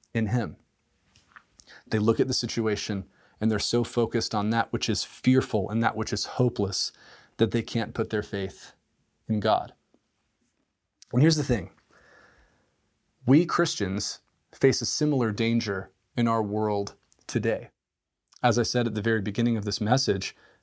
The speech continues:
we live in a world full of bad news, full of things to be worried and hopeless about. But just like the spies that entered into the promised land, we have been given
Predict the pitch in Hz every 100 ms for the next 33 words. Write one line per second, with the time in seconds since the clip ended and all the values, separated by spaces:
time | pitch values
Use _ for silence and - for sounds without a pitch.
0 | - - 110 123 131 147 139 110 101 110
1 | 123 107 - - 135 120 - 113 104 110
2 | 110 101 - 131 135 - 123 113 - 110
3 | 104 104 120 123 110 98 - _ - _
4 | 110 104 139 147 110 - 127 - - _
5 | _ _ - - - - 123 117 151 185
6 | - 156 165 127 - - 131 143 123 107
7 | - - - 117 127 135 131 127 107 101
8 | 120 117 117 - 101 98 98 - - _
9 | - - 120 160 156 143 123 101 131 135
10 | 98 95